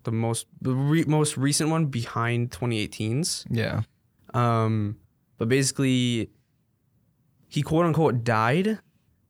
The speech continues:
Speaker 1: at the end of God of War three. But the thing is,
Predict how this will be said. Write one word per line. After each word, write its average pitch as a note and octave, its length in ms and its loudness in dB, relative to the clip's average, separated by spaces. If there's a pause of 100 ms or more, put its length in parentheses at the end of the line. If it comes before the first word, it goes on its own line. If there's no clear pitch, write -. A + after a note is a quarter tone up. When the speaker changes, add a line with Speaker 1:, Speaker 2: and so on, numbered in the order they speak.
(140)
Speaker 1:
at G3 160 0
the G#3 140 4
end G#3+ 140 2
of G#3 80 2
God G#3 140 2
of G#3+ 60 2
War G#3+ 140 2
three. A3+ 400 -2 (380)
But C3+ 140 0
the C#3 80 -2
thing C#3 220 2
is, C3 340 2